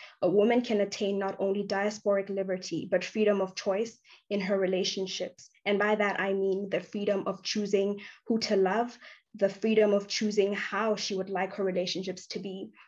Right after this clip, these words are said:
and the freedom of choosing when to end a relationship if she wants to. So I thought first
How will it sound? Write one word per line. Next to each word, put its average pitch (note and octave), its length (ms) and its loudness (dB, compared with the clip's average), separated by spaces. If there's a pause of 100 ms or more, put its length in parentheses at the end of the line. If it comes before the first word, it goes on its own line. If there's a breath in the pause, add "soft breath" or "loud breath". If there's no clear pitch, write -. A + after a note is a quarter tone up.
(160 soft breath)
and G3+ 260 2
the G3+ 160 -6
freedom F#3+ 420 -2
of G3 160 -6
choosing F#3 560 -2
when F3+ 240 -2
to - 180 -8
end F#3+ 180 -4
a F#3 60 -6
relationship F#3 760 -6
if F#3 120 -12
she - 120 -4
wants E3 320 -4
to. D3+ 220 -14 (960 soft breath)
So B3+ 120 4
I A#3+ 40 2
thought A#3 260 2
first A#3+ 240 6